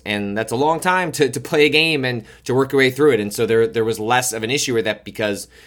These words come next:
um, you were getting it further in advance. And also games were just finished earlier. Like, the way games are made now, you know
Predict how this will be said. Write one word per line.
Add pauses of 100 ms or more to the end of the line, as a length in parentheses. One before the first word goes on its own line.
(160)
um,
you
were
getting
it
further
in
advance.
And
also
games
were
just (400)
finished (120)
earlier.
Like,
the
way
games
are
made
now,
you
know